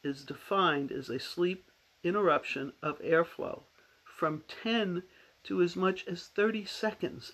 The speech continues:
as, at a time. Sleep apnea is the recurrent episode of the upper airway collapsing during sleep. When this occurs throughout the sleep cycle,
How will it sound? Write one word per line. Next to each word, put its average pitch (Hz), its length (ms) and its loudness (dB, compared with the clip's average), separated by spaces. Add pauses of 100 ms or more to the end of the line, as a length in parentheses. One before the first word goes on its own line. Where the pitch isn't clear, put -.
as, 147 140 -6 (200)
at 160 140 0
a 165 80 0
time. - 520 -10 (2000)
Sleep 202 360 2
apnea 147 580 2
is 143 220 -8
the 131 100 -6
recurrent 170 640 2
episode 143 600 -4
of 143 200 -8
the 131 160 -4 (100)
upper 175 420 0 (300)
airway 143 440 2
collapsing 135 840 -2
during 127 320 -2
sleep. - 500 -8 (1400)
When 147 160 0
this 170 220 6
occurs 165 500 4
throughout 147 340 -2
the 117 80 -8
sleep - 380 -4
cycle, 120 540 -6